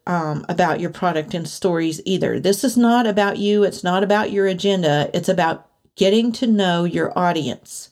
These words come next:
So what you do is you share a little bit about yourself.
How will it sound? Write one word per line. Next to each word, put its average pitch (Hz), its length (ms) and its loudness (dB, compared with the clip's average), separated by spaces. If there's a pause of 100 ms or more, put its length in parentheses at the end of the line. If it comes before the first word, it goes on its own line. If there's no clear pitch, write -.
So 247 220 2
what 226 240 2
you 220 140 2
do 202 640 2
is 190 640 2
you 196 220 2
share 196 680 2
a 190 80 0
little 180 240 2
bit 175 140 2
about 156 320 -2
yourself. 165 880 -2